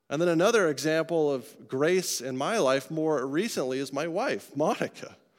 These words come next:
She has changed me with her grace. Uh,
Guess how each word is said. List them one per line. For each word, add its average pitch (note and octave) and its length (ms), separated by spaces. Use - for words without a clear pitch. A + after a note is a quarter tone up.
She A3+ 240
has F3 260
changed G3+ 480
me C3+ 240
with D3 400
her A#3 160
grace. G2 680
Uh, A2 280